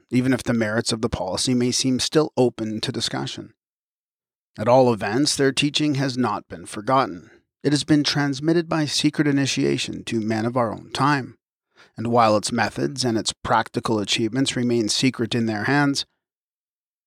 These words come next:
it is open to any patient and earnest student of the question to satisfy himself that these methods are of supreme efficacy, and these achievements far more admirable than any yet standing to the credit of modern science.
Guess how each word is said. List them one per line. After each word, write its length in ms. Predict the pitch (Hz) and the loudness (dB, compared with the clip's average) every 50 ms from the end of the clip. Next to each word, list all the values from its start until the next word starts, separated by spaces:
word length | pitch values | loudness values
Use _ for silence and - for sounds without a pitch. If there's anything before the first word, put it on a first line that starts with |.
| _ - | _ 2
it 100 | - 165 | 4 4
is 140 | 175 151 - | 4 6 4
open 300 | 170 180 165 170 170 160 | 4 4 4 4 2 2
to 200 | - 151 143 127 - | 2 -2 -2 0 0
any 200 | 131 135 135 131 | 0 2 2 0
patient 520 | 117 - 123 117 120 - - 123 123 113 | 0 0 0 0 0 -2 -2 -4 -4 -2
and 160 | 127 123 120 - - | -2 -4 -4 -4 -6
earnest 340 | 117 113 113 113 113 - | -6 -4 -2 -2 -2 -2
student 480 | - - - 151 151 147 151 147 - - _ _ _ _ _ _ _ _ _ _ _ - | -2 0 2 2 2 2 0 -2 -4 -8 _ _ _ _ _ _ _ _ _ _ _ -8
of 80 | 143 | -4
the 100 | 143 143 | -2 -2
question 560 | - - - - 170 165 - - - 175 170 147 | -2 -2 0 0 2 2 2 0 0 -2 -4 -8
to 160 | - - 151 | -6 -6 -4
satisfy 600 | - - - 156 156 156 151 - - - 120 110 | -2 0 0 0 0 0 -2 -4 -4 -4 -4 -2
himself 480 | 107 110 110 107 - - - 76 92 95 | -2 -4 -4 -4 -4 -4 -4 -6 -8 -6
that 140 | - 160 143 | -6 -6 -2
these 200 | 143 139 131 123 | -2 -2 -2 0
methods 480 | 120 117 98 - - 123 123 127 123 - - | -2 -2 -2 -4 -6 -8 -8 -6 -8 -4 0
are 200 | 131 123 113 113 | 0 0 2 0
of 120 | 120 135 - | -2 0 0
supreme 480 | - - 165 - - - 123 113 107 | 0 0 0 -2 -6 -4 -4 -2 -2
efficacy, 640 | 107 131 135 - - - - 120 - - - 78 - _ _ _ _ _ _ _ _ _ _ _ _ - - - - | 0 -2 0 -2 -4 -4 -4 -4 -6 -6 -6 -10 -16 _ _ _ _ _ _ _ _ _ _ _ _ -20 -18 -8 0
and 120 | - 147 151 | 2 4 6
these 160 | 143 123 127 | 6 4 4
achievements 600 | 123 107 - - 131 131 123 123 123 120 117 - | 0 0 2 2 4 4 4 4 2 2 0 0
far 340 | - - 120 113 120 123 123 | -4 -2 0 2 2 4 4
more 260 | 120 120 120 120 120 | 4 4 4 4 4
admirable 720 | 113 113 107 113 110 107 107 104 101 95 80 - 92 117 | 2 0 -2 -4 -4 -2 -2 -2 -4 -4 -4 -2 -2 2
than 200 | 127 127 120 117 - | 4 4 2 2 2
any 180 | - 127 127 127 | 0 0 2 2
yet 320 | 123 120 120 107 92 - | 0 0 0 0 0 -2
standing 400 | - - - 120 95 90 98 107 | -4 -4 -4 -6 -8 -8 -8 -8
to 100 | 107 - | -6 -6
the 100 | 120 113 | -6 -6
credit 320 | 113 - - 117 95 92 101 | -6 -4 -4 -6 -4 -4 -6
of 120 | 110 104 | -8 -6
modern 340 | 104 92 - - - 101 98 | -6 -6 -6 -6 -6 -6 -4
science. 600 | - - 147 151 165 156 123 95 - - - - | -2 0 2 2 2 2 -2 -4 -10 -14 -16 -16